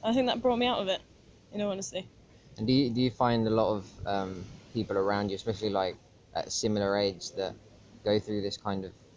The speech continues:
Speaker 2: process of being lost or depressed or, you know, what the fuck's going on? All the pressure, the social pressure from your parents, your peers,
Speaker 1: Mm.
Speaker 2: your friends, like, from yourself even, like, we
Speaker 1: Yeah.
Speaker 2: put a lot of pressure on ourselves.
Speaker 1: Yeah.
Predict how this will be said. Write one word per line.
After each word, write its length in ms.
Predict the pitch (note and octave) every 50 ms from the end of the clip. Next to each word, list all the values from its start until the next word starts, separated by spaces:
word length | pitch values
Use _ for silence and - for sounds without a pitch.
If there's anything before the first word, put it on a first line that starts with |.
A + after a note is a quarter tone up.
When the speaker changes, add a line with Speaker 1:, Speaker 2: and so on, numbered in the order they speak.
| - - - -
Speaker 2:
process 440 | - G2+ G2 F#2 - G2 F#2+ - -
of 80 | F#2 F2 F2 - - - - - - - - - - - - - - - - - - - -
being 220 | G#2 G2+ G2 G2
lost 320 | F#2+ G2+ G2+ F#2+ - - G#2+
or 80 | G2
depressed 540 | F2+ F2+ - - A2 G2+ G2 F#2+ - - G2+
or, 200 | F#2+ F2+ F2 F#2 - - - - - - - - - - - - -
you 60 | G2+
know, 80 | F#2+ F#2+
what 100 | G2 -
the 60 | -
fuck's 240 | - G#2 F#2+ - -
going 260 | - G2+ F#2+ F#2 F#2 G2
on? 200 | G2 G2 F#2+ F2+ - - - - - - - - - - - - - - - - - -
All 100 | G#2+ G2+
the 60 | G2
pressure, 580 | - - A#2+ G#2+ G#2 - - A2+ G#2 G2+ G2+
the 60 | G2 F#2
social 340 | - A#2+ G#2+ G2+ G2 G#2+
pressure 440 | - - A2+ G#2+ G2 - G#2+ G2+ G2
from 180 | - - G2+ G2
your 80 | F#2+
parents, 520 | - - B2 B2+ B2 A#2+ A#2+ A#2 A2 - -
your 80 | F#2+ -
peers, 440 | - A#2+ A#2 A2+ A2+ A2+ A2 G#2 G2+
Speaker 1:
Mm. 40 | G2
Speaker 2:
your 60 | -
friends, 640 | - - A2 A2 A2 A2 A2 A2 A2 A2 - - - - - - - - - - - - - - - - - - - - - - -
like, 160 | F2 E2+ D#2+
from 160 | - A#2 A#2
yourself 420 | G#2+ F#2 - - A#2 A#2+ A#2+ A#2 G#2+
even, 220 | G2+ F#2+ F2+ G2
like, 80 | G2+ F#2+
we 60 | A#3
Speaker 1:
Yeah. 100 | A3+ A3
Speaker 2:
put 80 | A2+
a 40 | G2+ G#2
lot 160 | G2 F#2+ -
of 40 | -
pressure 240 | A2 G2+ - -
on 80 | G2+ F#2+
ourselves. 600 | F2+ F2+ - - G#2 G2+ G2+ G2 G2 - - - - - - - - - - - - -
Speaker 1:
Yeah. 260 | A#3 A#3 A3+ A3+